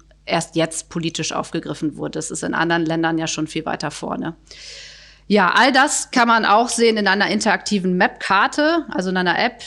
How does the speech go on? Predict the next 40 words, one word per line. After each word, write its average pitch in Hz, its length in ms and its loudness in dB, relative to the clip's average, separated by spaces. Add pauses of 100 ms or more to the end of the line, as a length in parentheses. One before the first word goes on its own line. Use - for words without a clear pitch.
(120)
die 196 300 -2
jetzt 185 200 -2
im 196 40 -6
Moment 185 240 -2
noch 170 80 -4
als - 180 -4
Click-Dummy 240 460 0
unterwegs 220 500 0
ist. 208 360 -4
Ähm, 180 320 -2
dort 175 160 -2
kann 180 120 0
man 175 200 2
diverse 165 320 -2
Filter 220 640 0 (120)
einstellen, 196 640 0
ne, 190 220 0 (100)
welches 160 400 -6
S - 160 -6
D 175 140 -4
G, 196 260 0
nach 170 160 0
welchem 160 300 -4
Hauptprodukt, 180 500 -4
Unternehmenstyp, 170 720 -4
Fintech 175 400 -4
und - 160 -8
Incumbent, 170 640 -2 (260)
Haupttechnologie 185 720 0
und 175 100 -2
so 165 160 -4
weiter. 214 440 2 (560)
Ich 196 100 -4
denke, 220 220 4
insgesamt 220 420 2
ist 208 160 0
der 196 140 4
deutsche 202 720 4
Markt 196 340 0
ein 180 400 2